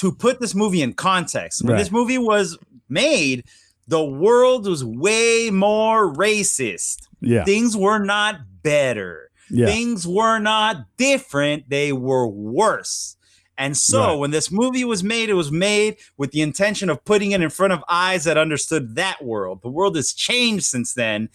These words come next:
Speaker 2: Yeah.
Speaker 1: and that shit doesn't fly. So
Speaker 2: Yeah.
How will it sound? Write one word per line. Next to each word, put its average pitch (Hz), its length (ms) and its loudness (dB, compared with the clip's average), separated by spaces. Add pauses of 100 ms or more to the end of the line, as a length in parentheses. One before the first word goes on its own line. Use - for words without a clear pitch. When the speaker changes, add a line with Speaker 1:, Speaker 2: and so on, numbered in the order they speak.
Speaker 2:
Yeah. 120 200 2
Speaker 1:
and 127 300 -4
that 190 280 -2
shit - 600 -2
doesn't 190 440 0 (100)
fly. 156 580 -2 (260)
So - 200 -4
Speaker 2:
Yeah. 80 140 -2